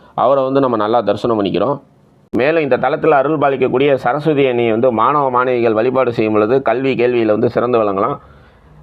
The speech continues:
இன்னைக்கு இருக்கக்கூடிய காலகட்டத்துல பெற்றோர்கள் பார்த்தோம் அப்படின்னா, "எங்களோட பிள்ளைங்க வந்து படிக்காம அதிகமா விளையாண்டுக்கிட்டே இருக்காங்க, படிப்புல கவனம் செலுத்த மாட்டேங்கிறாங்க" அப்படின்னு சொல்லி வருந்துவாங்க. அந்த மாதிரி அமைப்புள்ளவங்க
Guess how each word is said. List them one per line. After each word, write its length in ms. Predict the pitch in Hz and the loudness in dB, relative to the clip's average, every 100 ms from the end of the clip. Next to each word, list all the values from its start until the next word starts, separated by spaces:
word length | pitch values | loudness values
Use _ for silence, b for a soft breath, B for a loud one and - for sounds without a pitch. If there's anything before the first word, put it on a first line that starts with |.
| - - - - - - - _ _ - | -20 -20 -20 -20 -20 -20 -20 _ _ -2
இன்னைக்கு 360 | 127 156 151 | 0 0 0
இருக்கக்கூடிய 260 | 170 180 165 | 2 2 4
காலகட்டத்துல 680 | 147 139 147 135 127 135 143 | 2 0 0 0 0 0 0
பெற்றோர்கள் 520 | 123 151 160 147 135 | 0 0 2 0 0
பார்த்தோம் 360 | 127 123 131 | 0 0 0
அப்படின்னா, 20 | 113 | 0
"எங்களோட 560 | 135 127 131 143 127 117 | 0 0 0 2 0 2
பிள்ளைங்க 340 | 139 156 139 | 2 2 0
வந்து 200 | 127 135 | 0 0
படிக்காம 680 | 113 135 135 131 131 139 131 | 0 -2 0 0 0 0 0
அதிகமா 420 | 110 135 139 135 | 0 0 2 2
விளையாண்டுக்கிட்டே 500 | 113 127 135 120 123 | 2 0 0 0 0
இருக்காங்க, 380 | 120 117 117 123 | 0 -2 -2 0
படிப்புல 380 | 117 139 135 123 | 0 0 2 2
கவனம் 300 | 107 127 135 | 2 0 -2
செலுத்த 300 | 131 117 120 | -2 -2 -2
மாட்டேங்கிறாங்க" 580 | 113 107 104 107 113 104 | -2 0 0 0 -2 0
அப்படின்னு 180 | 120 117 | 0 0
சொல்லி 260 | 117 110 | 0 0
வருந்துவாங்க. 680 | 101 113 117 110 95 98 147 170 B B | 2 2 2 0 0 -2 -4 -8 B B
அந்த 280 | - 127 160 | -6 0 0
மாதிரி 300 | 151 175 180 | 2 2 0
அமைப்புள்ளவங்க 640 | 143 160 151 147 131 139 | 0 -2 0 0 2 2